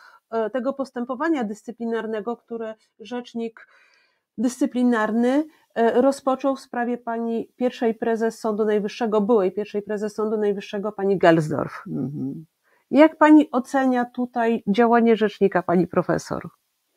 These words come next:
Speaker 2: E, znaczy dyscypliny.
Speaker 1: Tak, rzecznika
Speaker 2: No.
Speaker 1: dyscypliny, oczywiście.
Speaker 2: Po pierwsze,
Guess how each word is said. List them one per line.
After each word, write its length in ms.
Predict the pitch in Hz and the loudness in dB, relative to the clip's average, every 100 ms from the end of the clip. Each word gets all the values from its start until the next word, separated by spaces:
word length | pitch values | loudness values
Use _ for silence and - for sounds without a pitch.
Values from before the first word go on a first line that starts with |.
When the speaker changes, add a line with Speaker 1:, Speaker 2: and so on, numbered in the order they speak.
| _ _ - | _ _ -6
Speaker 2:
E, 200 | 147 135 | -4 2
znaczy 340 | 139 131 135 | 2 2 -2
dyscypliny. 760 | 143 131 - 147 196 127 110 - _ | 0 -2 -4 4 6 6 4 -10 _
Speaker 1:
Tak, 240 | - 143 151 | -4 -4 -8
rzecznika 440 | 175 - - - | -12 -10 -4 2
Speaker 2:
No. 60 | 175 | 2
Speaker 1:
dyscypliny, 540 | 190 247 233 277 151 | 2 0 2 2 2
oczywiście. 640 | 165 214 208 190 - - - _ _ - 160 - - _ _ _ - _ _ _ - _ _ _ _ _ - _ | -6 -8 -8 -8 -12 -16 -16 _ _ -16 -16 -16 -20 _ _ _ -20 _ _ _ -20 _ _ _ _ _ -20 _
Speaker 2:
Po 100 | - | -10
pierwsze, 580 | 190 208 - - - - | -2 0 -2 -4 -8 -8